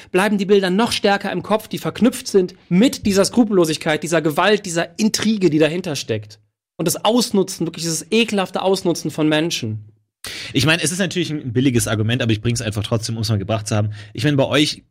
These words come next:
Speaker 2: handelt es sich natürlich um Fiktion, um Dinge, die nicht wirklich passiert sind und die man auch sagen kann, wo man selbst, wenn man nicht schlafen kann, selbst wenn man Angst hat, kann man sagen, „Ist alles nur ein Film, da stand ein gelangweilter
Speaker 1: Das
Speaker 2: Aufnahmeleiter
Speaker 1: kann, kann
Speaker 2: hinter
Speaker 1: ich,
Speaker 2: der Kamera.“
Speaker 1: kann ich hier nicht ganz zulassen, weil, äh, das stimmt bei dem Horrorfilm natürlich, obwohl ich die Geschichte auch nicht kenne,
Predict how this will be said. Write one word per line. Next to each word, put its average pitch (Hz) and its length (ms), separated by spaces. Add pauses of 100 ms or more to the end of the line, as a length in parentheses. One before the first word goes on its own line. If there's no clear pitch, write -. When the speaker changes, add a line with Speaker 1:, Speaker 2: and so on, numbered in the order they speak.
Speaker 2:
handelt 143 220
es - 60
sich 123 120
natürlich 113 240
um 104 80
Fiktion, 87 500
um 104 120
Dinge, 127 200
die 120 100
nicht 110 180
wirklich 120 260
passiert 147 360
sind 127 280 (240)
und 120 180
die 135 60
man 131 160
auch 110 140
sagen 127 240
kann, 127 200
wo 123 60
man 127 160
selbst, 143 240
wenn 165 120
man 180 120
nicht 160 100
schlafen 143 300
kann, 127 220
selbst 120 240
wenn 131 60
man 147 100
Angst 139 240
hat, 131 80
kann 135 100
man 120 80
sagen, 120 180
„Ist - 140
alles 143 240
nur 131 80
ein 123 60
Film, 120 320
da 113 80
stand 110 280
ein - 160
gelangweilter 135 540
Speaker 1:
Das 170 180
Speaker 2:
Aufnahmeleiter 240 340
Speaker 1:
kann, 190 80
kann 254 100
Speaker 2:
hinter 208 100
Speaker 1:
ich, - 40
Speaker 2:
der 113 120
Kamera.“ 131 320
Speaker 1:
kann 226 140
ich 202 60
hier 226 100
nicht 226 120
ganz 247 220
zulassen, 170 380
weil, 165 220
äh, 185 280
das 165 120
stimmt 233 160
bei 220 60
dem 160 140
Horrorfilm 208 280
natürlich, 202 340
obwohl 185 140
ich 180 40
die 190 100
Geschichte 185 280
auch 170 60
nicht 156 140
kenne, 196 240